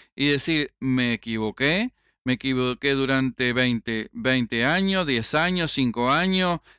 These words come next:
treinta años, cincuenta años, cien años, me equivoqué. Quiero venir a la Torá, quiero aprender, quiero tomarme del manto de un yudí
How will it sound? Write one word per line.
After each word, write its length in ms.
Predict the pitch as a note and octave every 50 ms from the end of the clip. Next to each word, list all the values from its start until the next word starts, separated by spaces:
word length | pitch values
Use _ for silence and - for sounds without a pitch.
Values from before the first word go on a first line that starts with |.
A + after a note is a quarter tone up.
| _ _
treinta 520 | - C#3+ C#3+ C#3 C3 A#2 C3 B2 B2+ C#3+
años, 280 | D#3+ F3 F#3 F#3 F3+ E3
cincuenta 800 | - D3+ C#3+ C3+ A#2+ - E3 E3+ F3 E3 C#3 D3+ C#3+ D3+ E3
años, 300 | F3+ F#3+ F#3+ F#3+ F#3 F3
cien 340 | - - - F3 F#3 G3 F#3+
años, 540 | F#3+ F#3 E3+ D3+ C3 A2+ G#2+ G2 - - _ _ _ _ _ _ _ -
me 140 | A2+ A#2+ B2+
equivoqué. 680 | A2+ - B2+ B2+ B2 A#2+ G#2+ - C3 B2 A2 G2+ _ _ _ _ _ _ _
Quiero 300 | - - D#3 D#3+ D#3 D3+
venir 340 | C#3 C3+ C3 C#3+ D3 C#3+ C3+
a 40 | B2+
la 120 | B2 A#2
Torá, 480 | G#2+ A#2+ A#2+ B2 C3+ D3+ F3 G3+ G#3 - _ _ _ _ _
quiero 220 | - D3 D#3 D#3+
aprender, 640 | E3 D#3 - C#3 C3+ B2+ B2+ B2+ C#3+ D#3 F3 F3 -
quiero 240 | - D#3+ D#3+ D#3+ C#3+
tomarme 440 | - C3+ C3+ C3+ D3 D#3 D#3 D3+ C#3
del 180 | B2+ A#2+ A#2
manto 500 | A#2+ B2 C#3+ D#3+ F3 F3+ E3 - C#3 C3
de 180 | A#2+ B2+ B2+ B2+
un 140 | C#3 D3 D3+
yudí 560 | C#3 B2+ B2+ B2+ B2 D3 F3+ G3 A3+ A#3+ -